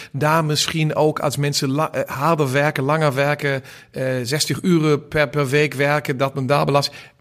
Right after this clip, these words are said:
Heel goed idee. En dan heb ik gezegd, "Oké, volgende pagina, hoe wordt het gefinancierd?"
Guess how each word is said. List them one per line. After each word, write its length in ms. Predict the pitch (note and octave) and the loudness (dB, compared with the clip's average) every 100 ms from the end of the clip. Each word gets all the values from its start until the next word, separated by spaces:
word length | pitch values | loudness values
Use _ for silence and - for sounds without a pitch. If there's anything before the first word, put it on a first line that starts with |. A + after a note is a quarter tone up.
| _ | _
Heel 180 | - G3+ | -4 -4
goed 200 | A#3+ F#3 | 0 -2
idee. 380 | B2+ B2+ E3+ | 2 0 0
En 100 | - | -2
dan 100 | D3 | -2
heb 80 | D3 | -2
ik 60 | E3 | -4
gezegd, 180 | D#3 E3 | -4 -4
"Oké, 260 | D#3+ - - - - | -2 -4 -6 -18 -20
volgende 320 | - F#3 F#3+ E3 | -6 -2 0 0
pagina, 540 | E3+ E3 D#3 D#3 D#3 | 0 0 0 -2 -4
hoe 180 | E3 F#3+ | -6 -4
wordt 160 | E3 E3 | -4 -4
het 60 | |
gefinancierd?" 600 | B2 D3+ C3 - F2+ - | -4 -4 -4 -4 -8 -12